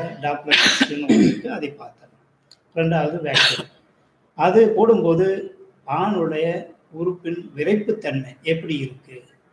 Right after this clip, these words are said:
அந்த விரைப்புத்தன்மையை வச்சு அந்த விரைப்பு செக்ஸுக்கு போதுமா பார்க்கிறோம். குறைபாடுகள் இருந்தால் அதற்கு சிகிச்சை எடுத்துக்கலாம்.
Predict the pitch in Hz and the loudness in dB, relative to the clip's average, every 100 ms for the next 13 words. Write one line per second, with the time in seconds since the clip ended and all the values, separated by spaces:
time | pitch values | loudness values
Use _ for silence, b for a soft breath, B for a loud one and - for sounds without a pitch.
0 | _ _ - 165 180 165 196 220 233 - | _ _ -6 -2 2 2 2 2 2 2
1 | 190 180 170 170 165 175 160 151 156 175 | 2 2 2 0 -2 -2 -2 -2 -2 -4
2 | - 160 156 151 - 160 - 165 175 - | -6 -8 -6 -8 -8 -10 -6 -4 -4 -8
3 | _ _ _ _ 156 180 151 127 131 - | _ _ _ _ 0 0 -2 -8 -14 -16
4 | _ _ _ _ _ _ _ _ _ _ | _ _ _ _ _ _ _ _ _ _
5 | _ _ _ _ - 123 - 127 226 - | _ _ _ _ -16 -16 -16 -16 -16 -16
6 | _ _ _ _ - 175 175 175 180 170 | _ _ _ _ -8 -2 -2 -2 -4 -2
7 | 165 143 143 151 160 170 208 - - - | -2 -4 -4 -8 -6 -4 -4 -6 -14 -12
8 | 151 151 131 - 160 - _ _ - 165 | -8 -8 -10 -10 -12 -12 _ _ -10 -6
9 | 165 - 143 131 - - 123 131 - | -6 -6 -6 -6 -8 -18 -14 -10 -10